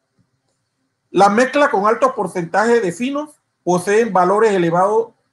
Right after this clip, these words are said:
de tracción indirecta. Eso es muy importante, por,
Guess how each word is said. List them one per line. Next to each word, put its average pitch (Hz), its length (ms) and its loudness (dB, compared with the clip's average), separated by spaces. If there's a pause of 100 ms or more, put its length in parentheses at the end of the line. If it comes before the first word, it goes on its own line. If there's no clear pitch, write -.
(140)
de 170 160 -4
tracción 185 600 -4
indirecta. 160 680 -4 (280)
Eso - 140 -8
es 170 60 0
muy 196 140 -2
importante, 180 560 -4
por, 156 360 -6